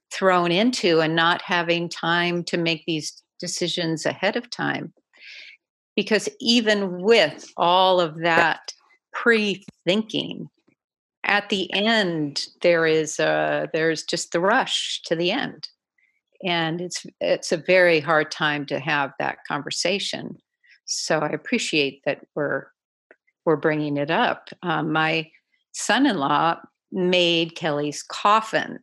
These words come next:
The whole family contributed to art that decorated it. He wants, as his personal response, to, to make more, to make more caskets. And in our conversation last night, w-, we're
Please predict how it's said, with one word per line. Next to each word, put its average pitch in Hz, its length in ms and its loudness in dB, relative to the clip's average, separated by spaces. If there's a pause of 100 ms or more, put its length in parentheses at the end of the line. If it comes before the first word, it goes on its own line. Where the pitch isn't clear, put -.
(140)
The 160 160 2
whole 180 240 6
family 185 500 0
contributed 156 840 -2
to 170 220 -2
art 175 300 4 (120)
that - 120 -4
decorated 147 680 0
it. - 160 -10 (720)
He 214 220 2
wants, 190 460 0
as 165 260 -2
his 170 160 0
personal 156 500 0
response, 139 680 -2 (100)
to, 185 320 -2 (140)
to - 120 -2
make 196 320 2
more, - 360 0 (180)
to - 80 -4
make 208 180 2
more 208 140 0
caskets. - 560 -6 (500)
And 208 140 0
in 202 160 2
our 196 240 4
conversation 190 760 0
last 170 320 0
night, 202 380 -2 (100)
w-, 185 220 -10 (320)
we're 180 380 2